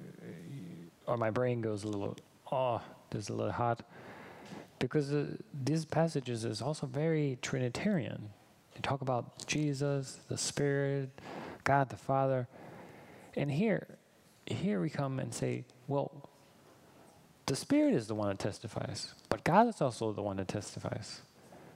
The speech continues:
The Spirit is the one who testifies, and the Spirit is truth. But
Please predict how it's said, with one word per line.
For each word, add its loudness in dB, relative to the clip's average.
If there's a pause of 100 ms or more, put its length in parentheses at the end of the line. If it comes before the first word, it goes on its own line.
(100)
The 2
Spirit 4
is 0
the 0
one 2 (480)
who 0
testifies, 0
and 2
the 0
Spirit 0
is -2
truth. 2 (1400)
But 0